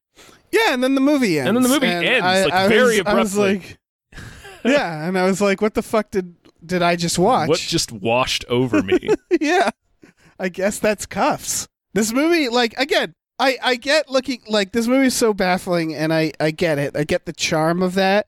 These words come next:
Speaker 1: But I just, for some reason, my headspace was like, imagine going to a movie theater
Speaker 2: Mm-hmm.
Speaker 1: and paying for a ticket and sitting down, and this is what they gave you.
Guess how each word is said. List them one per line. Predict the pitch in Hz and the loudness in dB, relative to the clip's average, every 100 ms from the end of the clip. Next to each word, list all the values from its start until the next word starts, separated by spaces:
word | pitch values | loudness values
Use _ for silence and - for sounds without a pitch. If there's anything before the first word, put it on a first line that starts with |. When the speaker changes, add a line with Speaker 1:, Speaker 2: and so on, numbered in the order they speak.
| _ _ _ - | _ _ _ -4
Speaker 1:
But | 214 | 0
I | 220 | 0
just, | 190 214 - | -2 -6 -2
for | 226 | -2
some | - 254 262 302 | 0 0 0 0
reason, | 247 247 233 202 | 0 0 0 0
my | 180 | 0
headspace | 180 190 185 202 165 175 | 0 -2 -2 -2 -2 -2
was | 156 | -2
like, | 160 156 | 0 0
imagine | 170 190 202 214 233 208 | 0 0 0 0 -2 -2
going | 180 175 175 | 0 0 0
to | 170 170 | 0 0
a | 156 | 0
movie | 156 143 147 143 | 2 0 0 -2
theater | - 73 107 117 - - | -2 -6 -6 -10 -12 -10
Speaker 2:
Mm-hmm. | - 92 95 | -4 -2 0
Speaker 1:
and | 170 160 | -2 -2
paying | - 190 185 185 | -4 -2 0 -2
for | - 160 | -2 -2
a | 143 | -2
ticket | - 123 - 98 - _ _ - | -4 -6 -8 -14 -14 _ _ -4
and | 170 170 | -4 -2
sitting | - - 214 190 170 | -2 2 2 2 -2
down, | 135 123 107 76 78 - - - | -4 -6 -6 -6 -8 -12 -18 -4
and | 170 175 | -2 0
this | 185 190 | 0 0
is | 190 190 | 0 0
what | 185 | 0
they | - 143 | -2 -6
gave | 139 120 123 151 | -6 -8 -8 -8
you. | 117 170 | -10 -10